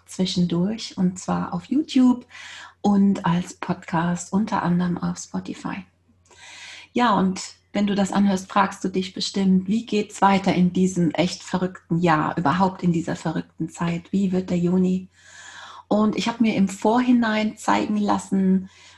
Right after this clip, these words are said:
was ich dir sagen darf, schon als Thema, was mir gezeigt wurde von Schöpfung, von der Quelle. Das ist,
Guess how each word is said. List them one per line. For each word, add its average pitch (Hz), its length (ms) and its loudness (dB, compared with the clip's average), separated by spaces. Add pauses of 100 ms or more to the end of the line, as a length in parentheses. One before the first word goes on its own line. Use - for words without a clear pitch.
(120)
was 185 180 0
ich 185 140 -6
dir 185 120 -2
sagen 185 380 0
darf, 180 220 0
schon 175 420 0
als - 480 -8
Thema, 214 640 0
was 185 180 -4
mir 185 80 0
gezeigt 190 460 -4
wurde 185 240 2
von 233 300 0
Schöpfung, 214 420 -2
von 196 160 2
der 185 100 2
Quelle. 240 460 2
Das 190 200 -2
ist, - 280 -10